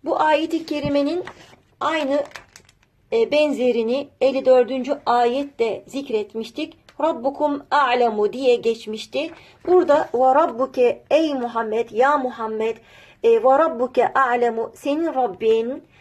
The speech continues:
senin Rabbin a'lemu, en iyi bilendir. Alime bildi, ya'lemu biliyor. A'lem, a'lemu en iyi bilendir. A'lemu en iyi bilendir.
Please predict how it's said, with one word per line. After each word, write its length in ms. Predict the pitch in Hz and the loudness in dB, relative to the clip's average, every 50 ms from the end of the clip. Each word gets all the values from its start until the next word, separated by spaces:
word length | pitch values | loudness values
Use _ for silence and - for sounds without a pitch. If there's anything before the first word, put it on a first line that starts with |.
| _ _ _ | _ _ _
senin 360 | - 240 240 254 269 277 254 | -2 -2 0 0 0 0 0
Rabbin 640 | 233 254 - - - 214 214 220 220 247 285 294 - _ _ _ _ _ _ - | -2 -2 -2 -2 0 2 2 2 2 0 -4 -8 -14 _ _ _ _ _ _ 0
a'lemu, 720 | - 311 320 285 247 277 277 269 269 254 240 254 262 - - - - | 0 2 2 2 2 2 4 4 2 4 2 0 0 0 -4 -2 0
en 180 | 330 359 339 | 2 4 4
iyi 480 | 330 302 285 285 302 311 339 381 381 - _ _ _ - | 2 2 0 -2 0 0 0 -2 -4 -10 _ _ _ -18
bilendir. 840 | 214 190 220 254 247 269 247 247 240 226 190 180 175 170 - - _ _ _ _ _ _ _ _ _ _ _ _ _ _ - | -12 -6 -2 2 4 4 4 4 2 2 2 2 0 0 -2 -8 _ _ _ _ _ _ _ _ _ _ _ _ _ _ 0
Alime 540 | 262 294 330 339 349 339 339 349 349 349 - | 2 4 4 4 4 4 2 0 0 -2 -2
bildi, 580 | 262 269 262 262 240 196 - 254 269 320 - - - - | -4 -2 0 0 -2 0 0 0 0 0 -2 -4 -8 -8
ya'lemu 680 | - 240 262 302 302 - 262 277 262 254 233 233 233 233 | -4 0 2 4 4 4 4 4 4 4 4 4 2 2
biliyor. 680 | 220 214 208 226 214 190 185 180 175 185 - - - - _ _ _ _ _ _ _ _ _ _ - _ - - _ _ _ - | 0 -2 0 4 6 6 6 6 4 0 -6 -12 -20 -20 _ _ _ _ _ _ _ _ _ _ -20 _ -20 -20 _ _ _ -2
A'lem, 640 | - 302 349 349 277 254 269 269 269 285 294 339 381 523 571 _ _ _ _ _ _ _ _ _ - | 0 2 2 2 2 2 0 0 2 2 2 2 0 -2 -6 _ _ _ _ _ _ _ _ _ -2
a'lemu 680 | 262 311 294 262 254 254 262 262 254 294 349 - - - | 0 0 2 2 2 4 4 4 4 2 0 -2 -2 0
en 160 | 330 349 311 | 0 2 2
iyi 260 | 302 285 269 269 196 | 2 0 -2 -2 -2
bilendir. 880 | 240 240 214 202 185 185 185 170 139 - - - - - - - - - _ _ _ _ _ _ _ _ _ - | -2 0 0 0 0 -2 -4 -6 -8 -10 -10 -10 -14 -14 -16 -18 -20 -20 _ _ _ _ _ _ _ _ _ 0
A'lemu 800 | 247 277 285 262 220 220 226 220 214 208 208 240 277 320 403 - _ _ _ _ _ - | 2 2 4 4 2 0 0 0 0 0 0 0 -2 -2 -4 -8 _ _ _ _ _ -2
en 160 | - 277 269 247 | -2 -2 0 -2
iyi 260 | 233 240 262 285 - | -4 -4 -6 -6 -6
bilendir. 680 | 226 220 220 220 214 220 208 190 233 262 330 339 - | -4 -2 -2 -2 -2 -2 -2 2 2 2 0 0 -8